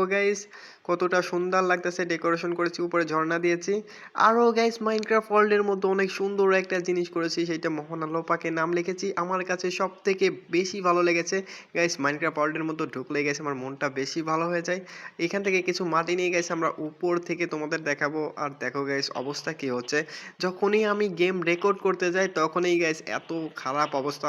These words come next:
হয়, মানে আমাদের অনেকটা, অনেকটা ল্যাগ করে গাইস এই মাইনক্রাফটের মধ্যে যখন আমি রেকর্ড করতে যাই। এ, এ, বারে, বারে, বারে বাঁধবে না, রেকর্ড শুরু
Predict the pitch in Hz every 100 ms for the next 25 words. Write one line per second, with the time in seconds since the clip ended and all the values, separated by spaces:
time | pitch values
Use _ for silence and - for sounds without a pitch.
0 | 139 139 143 - - - 151 165 170 -
1 | 151 151 143 139 180 190 - 151 170 185
2 | 170 143 139 135 - 147 139 139 139 -
3 | - 139 127 127 131 139 147 135 123 143
4 | 156 - - - - 151 170 175 143 147
5 | 175 165 135 120 120 123 123 - - -
6 | - - _ 165 - 160 147 117 131 143
7 | - - - _ 143 135 143 151 151 143
8 | 127 120 131 143 147 135 127 147 143 -
9 | 143